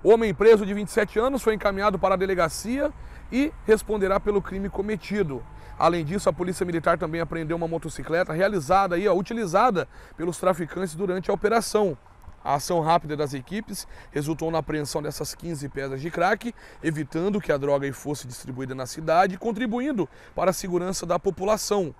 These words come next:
A polícia segue empenhada no combate ao tráfico de drogas e outras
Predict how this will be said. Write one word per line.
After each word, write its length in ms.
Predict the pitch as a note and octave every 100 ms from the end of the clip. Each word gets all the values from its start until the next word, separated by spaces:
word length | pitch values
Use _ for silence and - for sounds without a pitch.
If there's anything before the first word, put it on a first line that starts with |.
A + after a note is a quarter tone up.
| - - - -
A 140 | -
polícia 560 | D3 E3 D#3 G3+ - B3+ - - - - -
segue 480 | - - D#3+ D#3 C#3+
empenhada 560 | C#3+ D#3 C#3+ C3 C#3+ D3
no 80 | D3+
combate 480 | D#3 C#3+ C#3 C3+
ao 80 | C3
tráfico 400 | B2 C3 B2+ -
de 100 | D3
drogas 520 | C#3 D3 E3 F3+ - - - -
e 120 | F3+
outras 600 | F3+ G#3+ F#3+ G#3+ G#3+ -